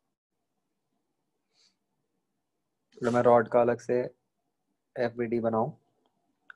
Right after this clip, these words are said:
इसकी velocity तो V है आगे को। जिस तरह से मैंने current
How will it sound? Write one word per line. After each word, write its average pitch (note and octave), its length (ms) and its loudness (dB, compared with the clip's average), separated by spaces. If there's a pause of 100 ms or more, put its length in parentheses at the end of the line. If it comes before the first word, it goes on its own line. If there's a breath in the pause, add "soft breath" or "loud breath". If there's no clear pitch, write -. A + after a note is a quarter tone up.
(220)
इसकी - 280 -6
velocity A#2 460 0
तो B2 120 4
V A#2 140 2
है B2 80 6
आगे A#2+ 240 6
को। C3 280 2 (1000)
जिस A#2+ 300 -6
तरह B2+ 200 4
से B2+ 380 2 (500)
मैंने B2+ 300 2
current B2 380 2